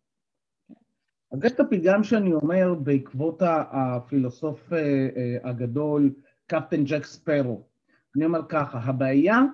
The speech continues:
היא אף פעם לא הבעיה. הבעיה היא התגובה הבעייתית שלנו לבעיה." בעייתית שלנו לבעיה.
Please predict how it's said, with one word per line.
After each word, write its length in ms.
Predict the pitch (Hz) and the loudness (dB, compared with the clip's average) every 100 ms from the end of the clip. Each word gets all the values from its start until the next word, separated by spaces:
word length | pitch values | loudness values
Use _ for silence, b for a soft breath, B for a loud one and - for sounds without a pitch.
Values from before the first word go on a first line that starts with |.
| - _ - | -4 _ -6
היא 120 | 151 | -4
אף 140 | 135 | -4
פעם 300 | - 220 214 | 0 2 6
לא 160 | 185 185 | 6 6
הבעיה. 500 | 156 147 131 135 120 - _ _ _ _ _ - | 6 4 4 4 2 -10 _ _ _ _ _ -8
הבעיה 440 | 127 135 131 190 | -4 0 2 2
היא 160 | 240 226 | 4 4
התגובה 500 | 139 139 143 131 202 | 2 0 -2 2 2
הבעייתית 800 | 175 156 151 143 143 139 277 - | 2 0 2 4 4 6 4 4
שלנו 600 | - 175 143 131 123 123 - _ _ | 0 0 0 0 -2 -6 -10 _ _
לבעיה." 480 | 123 127 127 117 104 - _ _ _ _ _ _ _ _ _ _ _ _ _ _ _ _ _ _ _ _ _ _ _ _ _ _ | -10 -6 -4 -4 -8 -12 _ _ _ _ _ _ _ _ _ _ _ _ _ _ _ _ _ _ _ _ _ _ _ _ _ _
בעייתית 680 | 117 113 135 131 127 226 202 | -12 -4 0 0 0 0 0
שלנו 400 | - 151 135 131 | 0 0 2 2
לבעיה. 400 | 123 113 107 95 | 0 -2 -6 -8